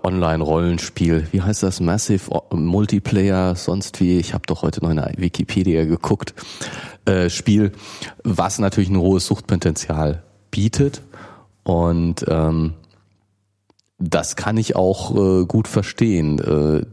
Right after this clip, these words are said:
dass dieses in eine Welt eintauchen und das eben mit echten Me-, anderen Menschen, und das ist ja in dem Fall so, weil man mit anderen Menschen zusammenspielt, ein großes Suchtpotenzial hat,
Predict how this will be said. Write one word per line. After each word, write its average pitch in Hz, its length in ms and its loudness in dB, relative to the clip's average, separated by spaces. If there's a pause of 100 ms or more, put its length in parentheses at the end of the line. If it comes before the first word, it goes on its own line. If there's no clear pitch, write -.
dass 85 360 -2
dieses 80 380 0
in 87 200 0
eine 82 260 0
Welt 85 240 0
eintauchen 90 840 0
und 80 240 -2
das 78 180 -4
eben 85 260 0
mit 80 200 0
echten - 320 -2
Me-, 76 220 0
anderen 85 400 -2
Menschen, 87 360 0
und 80 200 0
das - 140 -4
ist - 180 -4
ja 90 140 2
in 85 120 0
dem 87 160 0
Fall 85 240 -2
so, 90 200 0
weil 78 140 0
man 78 180 0
mit 80 200 -6 (240)
anderen 80 420 -2
Menschen 82 360 -2
zusammenspielt, 85 720 0 (920)
ein 104 60 0
großes 87 380 2
Suchtpotenzial 90 840 -2
hat, 92 220 -2